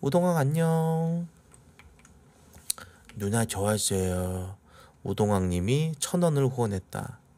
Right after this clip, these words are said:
어, 돈은 많이 없어. 보니까. 제일 먼저 구독도 했다. 어, 내 존재를 각인시키기 위해서.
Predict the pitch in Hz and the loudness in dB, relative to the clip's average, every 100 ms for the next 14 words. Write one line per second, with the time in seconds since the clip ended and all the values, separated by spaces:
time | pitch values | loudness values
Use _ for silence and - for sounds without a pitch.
0 | - - - 50 - - - - - - | -20 -20 -12 -8 -8 -10 -12 -16 -20 -20
1 | - - - - - - - 131 135 87 | -20 -20 -20 -20 -20 -6 2 4 4 2
2 | 90 82 - 95 107 - - - 98 - | 0 -4 -8 -10 -12 -20 -10 -8 -6 -8
3 | - - _ - - _ _ - - - | -10 -14 _ -20 -20 _ _ -20 -20 -20
4 | - - _ - - - - - - - | -20 -20 _ -20 -20 -20 -20 -16 -4 2
5 | 110 104 95 92 - - 98 92 - 98 | 2 4 2 0 -4 -4 -4 -4 0 -2
6 | 87 - 87 80 - - - - - _ | -2 -6 -6 -6 -10 -16 -20 -20 -20 _
7 | - - - - - - - - - - | -20 -16 -12 -10 -12 -18 -20 -20 -6 2
8 | 104 - 135 131 101 95 98 95 90 - | 4 6 6 4 2 0 -2 -2 -2 -6
9 | - 92 98 101 - - | -8 -8 -8 -8 -8 -10